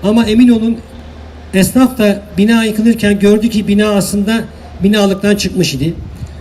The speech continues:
Doğru bir işi hep birlikte başaracağız diyorum. Yeniden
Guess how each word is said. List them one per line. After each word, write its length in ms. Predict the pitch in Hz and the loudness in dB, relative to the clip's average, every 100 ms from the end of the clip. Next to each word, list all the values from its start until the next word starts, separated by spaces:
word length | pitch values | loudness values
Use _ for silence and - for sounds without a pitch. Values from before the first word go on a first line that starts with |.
| - - - | -18 -16 0
Doğru 300 | 202 269 285 | 4 4 4
bir 60 | 254 | 4
işi 360 | 233 226 240 | 4 2 2
hep 180 | 196 - | 2 0
birlikte 320 | 226 226 208 | 0 0 0
başaracağız 560 | 196 185 180 160 160 139 | 2 2 0 0 0 0
diyorum. 320 | 139 147 185 - - - - - 165 | 2 2 0 -6 -16 -14 -14 -6 2
Yeniden 460 | 254 269 247 240 | 6 6 4 2